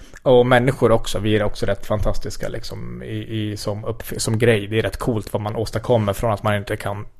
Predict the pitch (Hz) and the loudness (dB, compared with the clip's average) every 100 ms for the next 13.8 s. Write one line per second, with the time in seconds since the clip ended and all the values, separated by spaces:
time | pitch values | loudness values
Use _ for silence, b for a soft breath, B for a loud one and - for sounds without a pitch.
0 | - 143 123 107 104 - 113 101 110 - | 0 2 4 2 -2 -2 -2 -2 -10 -14
1 | b b - 110 101 104 104 101 - - | b b -2 0 0 0 2 2 0 -4
2 | - 113 101 117 107 113 127 131 135 - | 0 0 2 0 0 0 0 -2 -6 -12
3 | - 120 117 - - 110 110 110 117 110 | -2 0 2 0 -2 0 0 -2 -4 -2
4 | 110 107 113 - - B B B B B | -2 -2 -6 -12 -14 B B B B B
5 | B B B - 143 143 180 220 170 104 | B B B 0 2 4 2 0 -2 -4
6 | 98 95 - - - - - - - - | -4 -10 -12 -14 -14 -12 -12 -14 -14 -16
7 | - - 202 214 208 185 - - - - | -14 -2 2 4 4 2 -4 -18 -20 -20
8 | _ _ - - - - 165 170 139 113 | _ _ -20 -20 -20 -8 0 2 2 0
9 | 139 123 - 101 101 101 - - - - | 0 -2 0 -2 -2 -8 -14 -18 -20 -20
10 | - - 143 117 107 104 98 117 - 117 | -18 -4 0 0 0 0 -2 -4 -4 -2
11 | 113 110 - - - 135 123 117 110 110 | 0 -4 -6 -20 -6 0 0 0 -2 -2
12 | - - 110 - 139 110 123 180 - - | -6 -6 -6 -2 0 0 -4 -8 -10 -20
13 | _ _ - - - - 113 113 | _ _ -20 -20 -10 -4 -2 -2